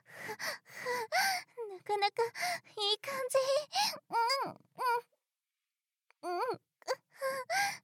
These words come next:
うん。まあ、かなり雑で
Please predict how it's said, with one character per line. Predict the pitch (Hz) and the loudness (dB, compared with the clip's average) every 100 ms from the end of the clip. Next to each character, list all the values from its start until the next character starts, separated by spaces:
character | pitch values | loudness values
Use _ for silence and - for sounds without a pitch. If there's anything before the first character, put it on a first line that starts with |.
| - 571 523 494 - 831 - - - 571 466 480 466 480 403 - 659 - - 392 - 466 - _ _ - _ - | -12 -8 -8 -6 0 0 0 -10 -4 4 4 6 2 0 -4 -8 -8 -6 -4 -4 -2 -2 -2 _ _ -20 _ -2
う | 403 466 539 - _ _ _ 480 - - 554 523 - 807 932 _ - - 494 480 480 571 698 - - - 932 - - - - - - - - _ 359 | 0 0 -2 -6 _ _ _ -4 -4 -6 -6 -4 0 0 -2 _ -20 -12 -10 -8 -10 -8 -10 -10 -6 -2 -2 -2 -12 -20 -16 -10 -10 -10 -16 _ 0
ん。 | |
ま | 330 330 | 2 4
あ、 | |
か | 370 277 320 403 - - - - - _ - - - 403 480 453 - 359 349 | 2 -2 -6 -10 -6 -6 -6 -8 -14 _ -10 -10 -6 0 4 4 2 -8 -4
な | 359 | 0
り | 359 311 453 587 640 571 - 294 | 0 0 -4 -2 -2 -4 -2 0
雑 | 285 269 | 0 -2
で | 269 | -2